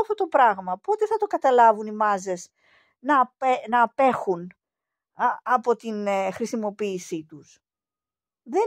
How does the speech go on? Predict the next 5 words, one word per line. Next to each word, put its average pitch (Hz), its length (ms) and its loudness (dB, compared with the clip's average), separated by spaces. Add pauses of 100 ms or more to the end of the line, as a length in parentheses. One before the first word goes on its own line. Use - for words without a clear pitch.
(140)
είμαι 403 140 4
εργαλείο, 226 520 4
ρε 180 120 2
άνθρωπε, 180 640 -2
είμαι... 320 600 2